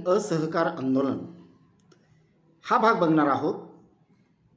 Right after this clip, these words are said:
हा ब-, या भागामध्ये महात्मा गांधींनी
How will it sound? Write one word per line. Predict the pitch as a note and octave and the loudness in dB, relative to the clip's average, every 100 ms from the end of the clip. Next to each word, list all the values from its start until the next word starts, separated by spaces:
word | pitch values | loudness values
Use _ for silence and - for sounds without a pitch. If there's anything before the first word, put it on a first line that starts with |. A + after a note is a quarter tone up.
| _ _ _ _ _ _ - | _ _ _ _ _ _ -2
हा | G#3+ C4 | 2 2
ब-, | C4 A#3+ - F3+ | 2 -2 -2 0
या | A3 | 2
भागामध्ये | G3 G#3+ A#3 A#3+ A3+ A#3 A#3+ B3 - - - _ _ _ - | 2 2 2 2 2 4 4 2 -4 -16 -20 _ _ _ -12
महात्मा | E3 E3+ F3 G#3+ A#3 A#3 | -2 0 2 0 0 0
गांधींनी | A3+ E3+ E3 E3+ G#3+ A3 | 0 0 2 4 4 2